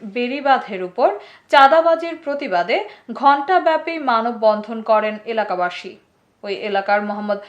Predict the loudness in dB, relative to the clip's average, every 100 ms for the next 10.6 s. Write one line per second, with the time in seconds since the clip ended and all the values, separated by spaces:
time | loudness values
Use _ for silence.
0 | -20 _ -2 -2 -2 -4 -4 -4 -4 -4
1 | -6 -4 -8 -8 -10 -12 -4 -2 -2 -6
2 | -20 0 6 6 6 -2 -2 -2 -2 -6
3 | -4 -4 -2 -2 -2 -6 -8 -12 -10 -8
4 | -6 -4 -4 -8 -8 -6 0 0 0 -4
5 | -18 4 6 6 4 0 0 -2 -8 -8
6 | -2 -2 -2 -8 -8 -10 -16 _ _ -14
7 | -8 -4 0 0 -2 -16 0 2 2 -2
8 | -2 2 0 -2 -8 -8 -18 -4 4 4
9 | 2 -8 -8 -2 -2 -2 -2 2 2 2
10 | -12 _ 0 0 0